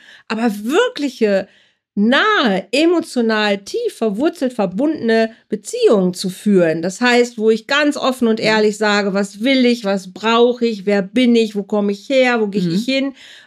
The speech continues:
Speaker 1: was ist jetzt mein Bedürfnis und, ähm, was ist deins, okay, wie können wir das zusammenkriegen, welche Vision haben wir eigentlich von einer gemeinsamen,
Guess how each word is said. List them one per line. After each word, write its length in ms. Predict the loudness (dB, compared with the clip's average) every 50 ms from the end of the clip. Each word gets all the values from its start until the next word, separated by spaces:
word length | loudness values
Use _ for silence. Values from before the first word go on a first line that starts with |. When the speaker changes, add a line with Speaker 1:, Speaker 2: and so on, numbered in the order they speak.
| _
Speaker 1:
was 200 | -2 -2 -2 -2
ist 160 | -4 -6 -2
jetzt 280 | 0 0 0 0 -2 -4
mein 240 | -2 0 0 0 0
Bedürfnis 680 | 0 -2 0 2 2 2 2 0 -2 0 0 0 -2 -4
und, 360 | -6 -4 -2 -2 -2 -4 -4 -2
ähm, 360 | 0 0 0 0 -2 -4 -6
was 240 | -4 -4 -4 -4 -4
ist 180 | -8 -6 -4 -2
deins, 460 | 0 2 2 2 2 2 0 0 -4
okay, 400 | -6 -4 0 0 0 0 0 -2
wie 100 | -4 -2
können 220 | 0 0 0 0
wir 80 | 0 -2
das 180 | -2 -4 -6 -8
zusammenkriegen, 720 | -6 -2 0 0 0 0 0 -2 -2 -2 -2 0 0 0
welche 300 | -2 -2 -2 -2 -2 -2
Vision 600 | -2 -2 -2 -2 0 0 0 2 2 2 4 4
haben 140 | 4 4 4
wir 140 | 4 4 4
eigentlich 300 | 2 0 -2 -4 -6 -6
von 180 | -6 -4 -2
einer 240 | -2 0 0 0 0
gemeinsamen, 800 | 0 -2 0 0 0 0 0 0 0 0 0 0 0 -2 -4